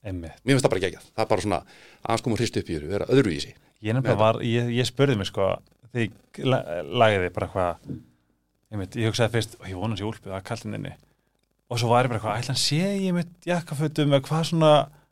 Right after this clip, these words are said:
Speaker 1: em, ró-," þú veist, ég svona, ég, það er alveg gaman að spurja sig.
Speaker 2: Já.
Speaker 1: Svo mættir þau mitt bara frekar,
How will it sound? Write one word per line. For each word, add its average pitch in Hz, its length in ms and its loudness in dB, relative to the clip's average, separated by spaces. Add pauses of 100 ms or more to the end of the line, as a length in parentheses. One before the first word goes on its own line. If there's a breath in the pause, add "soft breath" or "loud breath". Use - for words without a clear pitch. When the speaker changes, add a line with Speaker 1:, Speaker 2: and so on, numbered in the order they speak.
Speaker 1:
em, 151 160 6
ró-," 151 200 8
þú 151 80 6
veist, 139 120 2
ég 151 100 4
svona, 151 200 8 (140)
ég, 156 280 2
það 131 100 -6
er 151 100 10
alveg 156 120 4
gaman 175 280 8
að 135 100 2
spurja 180 260 6
sig. 92 160 -2
Speaker 2:
Já. 110 200 8 (640 soft breath)
Speaker 1:
Svo 151 140 4
mættir 170 340 6
þau 165 60 6
mitt 151 140 2
bara 147 120 0
frekar, 147 340 4